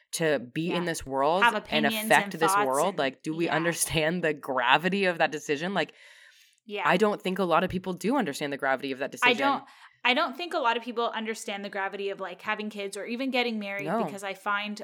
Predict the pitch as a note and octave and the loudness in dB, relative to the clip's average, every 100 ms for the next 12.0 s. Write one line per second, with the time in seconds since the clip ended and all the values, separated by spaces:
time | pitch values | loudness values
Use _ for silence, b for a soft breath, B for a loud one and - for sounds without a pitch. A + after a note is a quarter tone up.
0 | - G#3+ G#3 G#3 G#3+ G3+ G3+ G3+ G3+ G3 | -8 -2 -2 -2 -4 -4 -4 -8 -8 -8
1 | G3 G3+ G3 G3+ G#3 G3+ G3+ G3 b b | -6 -6 -4 -4 -6 -6 -8 -8 b b
2 | b D#4+ C#4 G3+ F#3 A3 C4+ C4+ C#4+ - | b -2 0 0 -2 -2 0 0 -2 -6
3 | - F4 F#3+ A3 F#3+ - F#3 F#3+ F#3 G#3+ | -2 0 6 6 6 2 2 2 4 4
4 | G#3+ G#3 G#3 A3+ B3+ C#4+ C4+ A#3 E3 E3+ | 4 0 0 0 0 4 6 6 2 -4
5 | E3+ - D#3+ D#3+ B3 E4 - G#3+ D#3+ B2 | 0 2 2 4 2 2 -2 -6 -6 -8
6 | - C#3 D#3+ E3+ F3 - D3+ D3+ D3+ C4+ | -2 0 0 -2 -4 -2 -4 -2 0 4
7 | C#4+ F#3+ F#3+ F3+ D3 C#3+ C#3+ D#3 F#3 F#3 | 4 4 0 -2 -4 -2 -4 0 -2 -2
8 | F3+ E3+ F#3 F#3 F3 F3 E3+ E3 B B | -8 -4 -4 -2 0 0 0 -2 B B
9 | - C#3+ D3 F#3 G3 G3 F#3 F3 E3+ E3+ | 2 4 4 2 2 2 0 0 2 2
10 | E3 D#3 D#3+ A#3+ A#3 A#3+ B3 A#3+ A#3+ A#3+ | 2 2 2 2 4 6 6 4 2 -2
11 | A#3 - G3+ C4+ B3 A3 F4 F#3 C3+ | -4 -4 -4 -2 -2 0 2 4 2